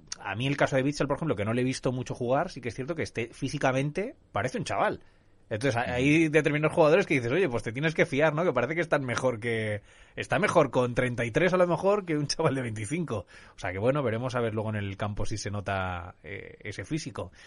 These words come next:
Yo creo que, bueno, se ti-, se están moviendo bien prácticamente todos los equipos dentro de la, los problemas que hay también, eh, con los límites salariales, con las cábalas que hacen con,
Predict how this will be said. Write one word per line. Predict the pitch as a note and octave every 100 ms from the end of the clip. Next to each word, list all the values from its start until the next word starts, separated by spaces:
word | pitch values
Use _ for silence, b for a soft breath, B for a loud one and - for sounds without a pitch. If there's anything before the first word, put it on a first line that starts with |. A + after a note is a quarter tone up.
| b b -
Yo | G#2+
creo | C3 C3+
que, | B2+
bueno, | A#2+ F#2+
se | -
ti-, | A#2
se | A2+
están | G2+ C3+
moviendo | C#3+ C#3+ C#3
bien | C#3 D#3 D3+
prácticamente | D3+ D#3 E3+ F3+ F3 E3+
todos | D#3+ D#3+
los | D3+
equipos | D#3+ F3+ E3+
dentro | D3+ D3+ D#3+
de | D3+
la, | E3+ E3 C3+ A2+ A2 A2
los | A#2+ A2+
problemas | G#2+ A2 C3 -
que | B2+
hay | B2+
también, | C3 B2 B2 C#3 E3 b b b _
eh, | A#2 G#2+
con | G#2 A2+
los | G2+ F#2+
límites | A#2+ A#2+ -
salariales, | G#2+ F#2+ A#2+ D3+ D3+ D3+ D#3
con | - A2 G2+ G2 F#2+
las | F#2 -
cábalas | A#2+ A2+ G#2+
que | -
hacen | A2 G#2+
con, | G2 G2+ F#2+ F#2 F2+ F2